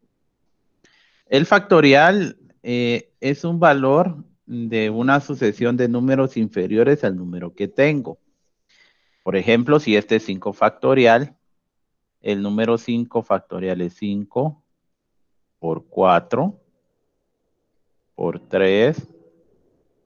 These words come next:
por dos y por uno. Em, vamos a buscar aquí una calculadora.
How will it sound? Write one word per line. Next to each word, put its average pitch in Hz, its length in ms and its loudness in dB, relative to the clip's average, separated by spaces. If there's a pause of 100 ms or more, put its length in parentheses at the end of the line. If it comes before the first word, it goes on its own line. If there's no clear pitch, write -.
(420)
por 139 260 2
dos 101 540 0 (1000)
y 98 100 -18
por 82 260 -10
uno. 82 220 -18 (1300)
Em, 110 680 0
vamos 226 340 6
a 202 40 6
buscar 127 300 2
aquí 131 200 0
una 135 200 0
calculadora. 87 840 0